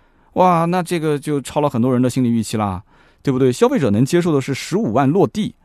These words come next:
所以呢，X R V缤智十三万多的版本，优惠个一万多块钱，十二万多的价格加上税啊、保险什么的，一起十五是可以的。你这个十六万，如果我要是十五万落地，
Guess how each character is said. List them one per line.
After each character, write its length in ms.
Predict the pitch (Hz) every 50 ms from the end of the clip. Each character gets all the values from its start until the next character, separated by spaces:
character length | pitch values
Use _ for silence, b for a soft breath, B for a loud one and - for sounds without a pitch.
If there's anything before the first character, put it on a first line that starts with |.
| b b b b b b
所 180 | - - 165 214
以 120 | 220 185
呢 160 | 143 117 113
，X 260 | - 156 160 151 -
R 120 | 165 156 156
V 120 | 160 156
缤 180 | 156 165 165 170
智 160 | 165 160 135
十 240 | 104 - - - 156
三 220 | - - 214 220
万 160 | 214 202 151
多 140 | 127 113 110
的 80 | 110 101
版 200 | - 90 95 104
本， 220 | 92 62 50 - -
优 160 | - 135 170 170
惠 120 | 170 147
个 120 | 110 104
一 80 | 95 98
万 120 | 117 135
多 120 | 127 131 123
块 100 | 123 104
钱， 260 | 90 - 85 82 78 -
十 180 | - - -
二 180 | 123 170 208 190
万 160 | 170 143 117
多 140 | 104 104 104
的 80 | 101 95
价 180 | - 107 101
格 160 | 87 90 85
加 220 | 90 - - 104 107
上 100 | 110 101
税 220 | 95 - 107 101
啊、 100 | 95 92
保 140 | 90 90 90
险 160 | 95 101 78 87
什 120 | - 62
么 40 | 73 76
的， 100 | 73 b b b b b
一 160 | b - 165 131
起 260 | - - - - - - _ -
十 220 | - - - 110
五 180 | 110 101 - 135
是 120 | - -
可 160 | 92 - - 87
以 80 | 90
的。 120 | 85 58 b b b b b b b
你 100 | 139 151
这 80 | 180
个 80 | 160 156
十 180 | - - 131
六 160 | 170 240 254 196
万， 180 | 156 131 107
如 100 | 104 117
果 100 | 120 113
我 140 | 104 98 98
要 100 | 101 110
是 300 | 113 - 120 113 101 - b b b b
十 200 | - - - 131
五 80 | 135 107
万 140 | 107 110 110
落 140 | 117 110 101
地， 240 | 113 107 95 87